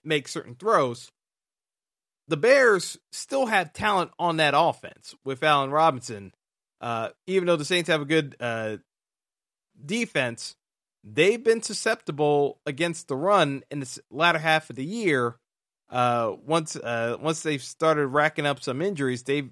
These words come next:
their run defense really has slipped in the second half, uh, uh, with, uh, some of the personnel changes.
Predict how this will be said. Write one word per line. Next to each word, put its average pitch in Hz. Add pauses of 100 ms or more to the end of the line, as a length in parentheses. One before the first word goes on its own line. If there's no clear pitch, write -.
their 139
run 170
defense 156
really 147
has 151
slipped 165
in 131
the 120
second 160
half, 123 (600)
uh, 113 (1080)
uh, 110
with, 127
uh, 117
some 151
of 131
the 123
personnel 151
changes. 113